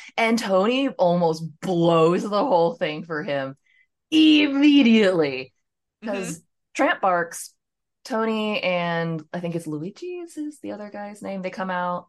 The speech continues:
Speaker 1: to
Speaker 2: I'm, I'm gonna
Speaker 1: It
Speaker 2: call
Speaker 1: may
Speaker 2: him
Speaker 1: as well be.
Speaker 2: Luigi 'cause I don't know.
Speaker 1: Yeah, cool, cool. Um, they come out to see him, and Tramp brings him over to where Lady is hiding 'cause she's a little shy.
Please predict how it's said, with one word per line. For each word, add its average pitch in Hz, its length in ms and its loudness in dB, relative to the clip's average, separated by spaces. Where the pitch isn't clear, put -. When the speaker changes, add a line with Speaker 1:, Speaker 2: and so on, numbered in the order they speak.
Speaker 1:
to 156 400 -8
Speaker 2:
I'm, 156 240 -6
I'm 202 100 -4
gonna 208 160 0
Speaker 1:
It 240 60 4
Speaker 2:
call 190 100 4
Speaker 1:
may 196 60 4
Speaker 2:
him 185 60 6
Speaker 1:
as 175 60 -2
well 156 120 2
be. - 80 -2
Speaker 2:
Luigi 156 280 -8
'cause 170 200 -12
I 156 120 0
don't 156 180 -8
know. 143 200 -8
Speaker 1:
Yeah, 156 160 0
cool, - 160 -14
cool. - 200 -2
Um, 208 180 2
they 226 80 0
come 285 160 0
out 302 160 0
to 233 260 0
see 208 240 -10
him, 180 260 -2
and 151 500 -4
Tramp 208 300 -6
brings 190 240 -6
him 175 100 -4
over 160 180 -2
to 156 80 -6
where 147 160 -4
Lady 226 360 -6
is 151 120 -6
hiding 127 380 -10
'cause 143 120 -20
she's 135 200 -16
a 139 40 -14
little 131 140 -12
shy. 139 640 -6